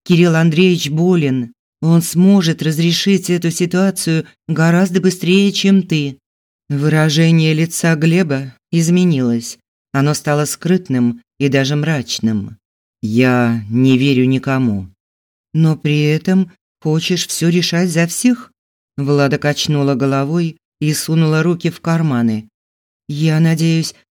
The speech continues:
ты расскажешь об этом Юле? Дело ведь касается прежде всего твоего брата, и она имеет право знать о том, что ты решил сделать.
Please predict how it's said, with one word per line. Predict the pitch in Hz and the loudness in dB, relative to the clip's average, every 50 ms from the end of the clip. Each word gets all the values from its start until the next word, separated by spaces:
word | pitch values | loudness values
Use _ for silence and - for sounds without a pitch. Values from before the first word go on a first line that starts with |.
| _ _ _ _ | _ _ _ _
ты | - 165 | -2 0
расскажешь | 165 165 165 165 - - 202 214 202 185 160 - - | 2 2 0 -2 -2 0 0 2 2 0 -2 -2 -2
об | 147 147 160 | -2 -2 -2
этом | 160 160 160 156 | -2 0 0 2
Юле? | 170 170 170 190 190 165 131 117 120 117 113 - _ _ _ _ _ _ _ - | 2 4 4 4 2 2 0 -2 -4 -6 -8 -12 _ _ _ _ _ _ _ -8
Дело | 160 147 147 151 151 151 156 160 | -6 -2 0 0 2 2 2 2
ведь | 160 165 170 - | 0 -2 -2 -4
касается | - 160 160 165 - - 160 160 160 160 - - 160 135 | -2 -2 -2 -2 -2 -2 -2 -2 -2 -2 -4 -6 -6 -4
прежде | 135 147 160 160 139 151 156 | -2 -2 -2 -2 -2 -4 -6
всего | - - - 160 147 143 143 156 165 | -6 -6 -6 -6 -4 -4 -4 -4 -6
твоего | 170 - 139 151 156 156 143 147 165 170 | -6 -4 -2 0 0 0 0 0 0 0
брата, | 147 143 156 151 151 165 175 170 - 139 127 123 - _ _ _ _ _ _ - | 0 0 -2 -2 -2 -2 -4 -4 -6 -8 -8 -8 -12 _ _ _ _ _ _ -6
и | - 143 | -4 -2
она | 143 139 143 147 147 143 139 143 147 | 0 0 0 0 0 0 0 0 2
имеет | 160 170 180 180 170 160 165 175 175 - | 2 4 4 4 4 2 2 0 -2 -6
право | - 180 190 180 160 143 135 135 135 | -4 -2 0 0 0 0 -2 -2 -4
знать | 139 131 143 147 156 151 139 - | -4 -4 -2 -2 -2 -2 -4 -4
о | 151 147 | -6 -6
том, | 143 - - 165 165 185 190 | -6 -6 -4 0 2 2 0
что | 175 - - - _ - 151 170 190 | 0 -2 -8 -10 _ -2 0 0 0
ты | 190 180 165 | 2 0 0
решил | 160 156 139 - - 170 180 196 190 | 0 -2 -2 -2 -2 0 2 2 0
сделать. | 180 165 160 170 185 180 156 123 117 113 110 - - - | 0 -2 -2 0 0 2 2 0 -2 -4 -6 -10 -16 -20